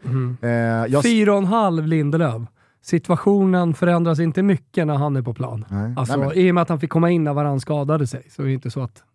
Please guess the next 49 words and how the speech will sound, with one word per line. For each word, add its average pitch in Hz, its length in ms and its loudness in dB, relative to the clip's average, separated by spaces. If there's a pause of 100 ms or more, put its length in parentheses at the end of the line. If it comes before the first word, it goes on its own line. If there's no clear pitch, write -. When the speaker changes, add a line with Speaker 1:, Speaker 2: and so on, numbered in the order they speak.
(120)
Speaker 1:
matchbilden 190 880 2
förändrades, 175 600 0
eller? 160 100 -2
Speaker 2:
Nej, 165 80 4
Speaker 1:
Det 170 60 2
Speaker 2:
det 160 60 2
Speaker 1:
blev 175 80 4
Speaker 2:
stod, 196 80 4
Speaker 1:
mycket 190 200 2
Speaker 2:
det 202 100 4
stod 180 120 0
Speaker 1:
bättre. 190 40 4
Han 175 60 4
Speaker 2:
väl 151 60 2
Speaker 1:
fick 92 100 -2
en 123 60 4
Speaker 2:
tre 110 100 2
noll 101 200 -2
då. 80 160 -6 (240)
Speaker 1:
Ja, 170 220 2
exakt. 135 480 -4 (100)
Eh, 151 100 -4 (240)
han 151 200 -2 (100)
får 180 140 -2
en 160 80 2
halv 175 500 2
mer 165 360 -2
än 135 480 -4
Varann. 131 360 -2 (540)
Speaker 2:
Ja. 131 260 -2 (260)
Speaker 1:
Ja. 139 220 -4 (280)
Speaker 2:
Nej, 170 100 2
men, 190 180 2
eh, 165 380 0
det 147 80 0
jag 160 100 2
skulle 156 180 -2
komma 156 200 0
till 131 180 0
var 120 400 2
att - 200 -10
jag, 113 420 0
eh, 113 100 2
dels 175 380 0
då 107 320 0
satt - 300 -6
på 107 380 -2
minushandikapp 113 640 -2
City, 107 340 -6